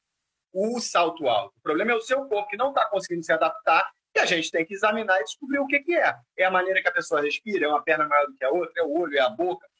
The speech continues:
é uma cicatriz de uma cirurgia fundamental, por exemplo,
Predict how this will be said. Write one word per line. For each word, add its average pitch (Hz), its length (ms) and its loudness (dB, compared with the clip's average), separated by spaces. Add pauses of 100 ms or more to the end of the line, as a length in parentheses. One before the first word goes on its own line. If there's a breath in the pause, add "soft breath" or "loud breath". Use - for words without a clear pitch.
(120)
é 165 120 2
uma 190 180 2
cicatriz 185 840 -2 (220)
de 135 80 -10
uma 160 140 0
cirurgia 165 500 -2 (100)
fundamental, 175 800 0
por 143 120 -2
exemplo, 151 340 0